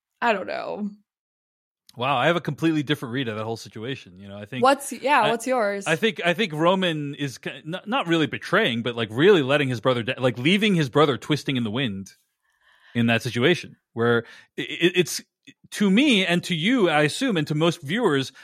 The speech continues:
Speaker 2: they're thinking Kendall's gonna bomb this thing. And so
Speaker 1: Yeah.
Speaker 2: Roman's like, "Hey, I'm gonna take a step back so I'm not, I'm not tied up in this, what is likely to be a catastrophe." And it,
Speaker 1: I
Speaker 2: it,
Speaker 1: guess
Speaker 2: I do
Speaker 1: I
Speaker 2: think
Speaker 1: thought
Speaker 2: it
Speaker 1: that
Speaker 2: is
Speaker 1: he was
Speaker 2: betrayal.
Speaker 1: trying to get them to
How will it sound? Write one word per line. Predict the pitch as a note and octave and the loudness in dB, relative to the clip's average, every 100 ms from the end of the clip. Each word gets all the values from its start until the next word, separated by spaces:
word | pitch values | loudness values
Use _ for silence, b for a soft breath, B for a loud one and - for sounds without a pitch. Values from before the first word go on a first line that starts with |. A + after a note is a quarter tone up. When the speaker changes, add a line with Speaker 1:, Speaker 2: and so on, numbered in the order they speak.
| B | B
Speaker 2:
they're | E3+ | 0
thinking | G#3+ G3+ F3 | 0 -2 -2
Kendall's | E3+ F3 D3+ | -2 -2 -2
gonna | D#3 | -2
bomb | B2 B2 A#2+ | 0 0 0
this | G2+ F#2 | -4 -12
thing. | - F#2 _ _ _ _ G#3+ | -16 -20 _ _ _ _ -2
And | - | 2
so | - | 4
Speaker 1:
Yeah. | - G#3 | 4 6
Speaker 2:
Roman's | D#3+ D#3 C#3+ | 4 2 2
like, | C#3 C3 | 0 0
"Hey, | E3+ F#3+ | 0 2
I'm | F3+ D3 | 2 2
gonna | E3+ | -2
take | C#3+ F3 D#3 | -2 -4 -4
a | |
step | - C3+ | -2 -2
back | A#2+ B2+ A#2+ | 0 -2 0
so | C3+ | -2
I'm | B2 | 0
not, | B2 B2 A#2+ - _ _ _ _ _ _ _ _ | 2 2 2 -4 _ _ _ _ _ _ _ _
I'm | C3 C#3 | -4 0
not | C3+ B2 | 0 -2
tied | - C#3+ B2+ | -4 -2 0
up | B2+ | 0
in | A#2+ | -2
this, | A#2 A2 _ _ | -6 -8 _ _
what | - C3 | -2 -2
is | B2+ - B2 | -2 -6 -2
likely | C3 D3 C#3 | 2 2 0
to | C3 | -6
be | A#2 A#2 | -4 -6
a | |
catastrophe." | - - B2 A#2+ A#2+ - G2 F#2+ - b b b b | -6 -4 -2 -2 -8 -12 -14 -14 -18 b b b b
And | B2+ B2+ B2+ B2 A#2+ A#2 G#2 - _ _ _ B B B | -4 -2 0 -2 -4 -6 -10 -18 _ _ _ B B B
it, | D3+ | -6
Speaker 1:
I | C4+ | -2
Speaker 2:
it, | |
Speaker 1:
guess | E4+ - | -2 -2
Speaker 2:
I | D#3+ | 0
do | |
Speaker 1:
I | - | 0
Speaker 2:
think | B3 | 2
Speaker 1:
thought | A3 | 2
Speaker 2:
it | F3+ | 2
Speaker 1:
that | |
Speaker 2:
is | D3 | 2
Speaker 1:
he | D4+ | 0
was | C#4+ | 0
Speaker 2:
betrayal. | - A#3+ | 0 2
Speaker 1:
trying | C4 C4 C4+ | 2 2 0
to | A#3 | -2
get | A3+ A3+ | -4 -4
them | G#3 | -10
to | G#3+ | -12